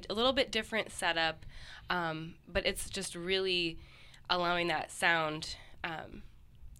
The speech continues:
that sound quality to improve for the audience, and we'll have better sight lines, um, for people that wanna stand in front of the stage and watch, if they wanna grab a seat in the park, uh, bring their lawn chair. Uh,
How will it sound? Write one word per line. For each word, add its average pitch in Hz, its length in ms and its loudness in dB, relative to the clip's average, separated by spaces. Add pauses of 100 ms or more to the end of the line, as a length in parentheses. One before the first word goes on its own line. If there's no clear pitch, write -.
(300)
that 190 200 0
sound 185 240 4
quality 160 340 0
to 151 100 -10
improve - 600 -10
for - 160 -2
the 165 80 -2
audience, 156 380 -6
and - 80 -8
we'll 160 100 -4
have 160 140 -4
better 156 180 -4
sight 175 300 -2
lines, 160 420 -4 (380)
um, 135 480 -6
for 196 100 -8
people 180 220 -4
that - 100 -6
wanna 156 160 -2
stand 165 240 -2
in 147 80 -8
front 277 140 0
of 285 120 2
the - 40 -
stage 262 320 -2
and 214 100 -4
watch, 202 260 0
if 175 60 -10
they 185 80 -4
wanna 160 160 0
grab 156 240 -4
a 160 60 -8
seat 165 320 -6
in - 80 -8
the - 80 -8
park, 196 500 0 (600)
uh, 160 180 0
bring 175 180 -2
their 165 120 -2
lawn 156 200 -2
chair. 156 380 0 (440)
Uh, 156 140 -8